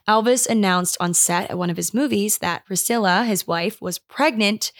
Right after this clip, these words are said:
with their daughter, and they would go on to name her Lisa Marie. And this is the craziest part of this story, guys, the most revolting part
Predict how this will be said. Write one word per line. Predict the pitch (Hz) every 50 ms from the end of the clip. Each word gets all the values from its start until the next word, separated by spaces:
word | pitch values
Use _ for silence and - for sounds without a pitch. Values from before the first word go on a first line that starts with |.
| - - - _ _ -
with | 220 208 - -
their | 202 202 196 196
daughter, | 185 - 170 165 170 - 101 101 110 - -
and | - 180 180
they | 180 180
would | 180 185 180
go | 180 208 214
on | 226 233 254 254
to | - 254
name | 220 208 196 190 190
her | 180 165 - 180 175 170 170 170 - -
Lisa | 170 180 185 170 - - 175 165 160 156 -
Marie. | 165 165 160 156 170 156 90 - - _ _ _ - - - - - - - - _
And | - 208 214 185 196
this | 247 269 311 302 - -
is | - 285 262 233
the | - 277
craziest | 269 - - - 202 202 196 175 175 196 196 190 185 - - - -
part | - - 180 175 165 175
of | 170 170 190
this | 180 175 -
story, | - - 175 165 170 175 175
guys, | - 196 196 202 214 214 - -
the | 202
most | 190 196 196 185 185 202 202 - - - - -
revolting | 190 196 190 180 165 165 190 185 170 170 - - - 196 196 202 202
part | 208 - - 175 170 175 247 349 - - - -